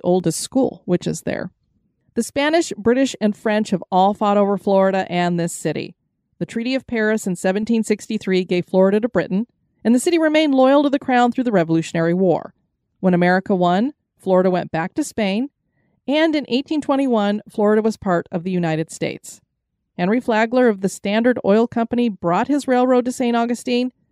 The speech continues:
and the city became a vacation destination. And there is so much stuff in Saint Augustine that is named for Flagler. You can just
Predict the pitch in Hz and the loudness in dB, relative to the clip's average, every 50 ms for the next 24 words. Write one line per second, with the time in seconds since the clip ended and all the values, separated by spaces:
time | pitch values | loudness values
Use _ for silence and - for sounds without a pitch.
0 | _ _ _ - - 180 170 165 160 - - 202 220 214 226 240 226 - 226 220 | _ _ _ -6 -2 -2 0 0 0 0 0 0 0 0 -4 -6 -6 -4 -2 0
1 | 208 214 220 220 - - 175 170 160 165 151 - - - 165 170 170 - 190 196 | 0 2 0 0 0 0 0 2 2 0 -2 -2 -4 -2 -2 -2 0 0 0 0
2 | 208 220 220 _ - - 160 151 - - - 208 185 151 160 - - - - - | 0 -2 -4 _ -4 -4 -4 -4 -4 -4 0 0 0 0 -2 -4 -10 -12 -12 -12
3 | 175 _ _ _ _ _ _ _ _ _ - - 196 190 202 208 202 196 180 175 | -14 _ _ _ _ _ _ _ _ _ -10 -6 -4 -2 0 0 0 0 0 -2
4 | - - - - 196 190 196 202 208 - - - - 202 196 202 202 - - _ | -4 -6 -4 -2 -2 0 0 -2 -4 -6 -8 -6 -4 -2 -2 -2 -4 -8 -14 _
5 | _ - 196 196 208 - 208 202 196 190 185 190 196 196 - - 202 202 202 196 | _ -2 -2 -2 -2 -2 -2 0 2 2 2 0 0 -2 -4 -2 -2 -2 0 0
6 | 190 180 180 - - 175 170 165 170 180 - - - 190 185 - 196 190 190 190 | -2 -2 -2 -2 -2 -2 -2 0 -2 -4 -6 -6 -4 -4 -4 -2 -2 0 0 -2
7 | 185 202 202 202 202 214 220 - _ _ _ _ _ _ _ _ _ - 196 185 | -2 -2 -2 0 0 -2 -4 -8 _ _ _ _ _ _ _ _ _ -8 -6 -6
8 | 185 - 196 180 170 185 180 170 165 - - - - | -4 -2 -2 -2 0 2 0 0 0 -2 -8 -16 -20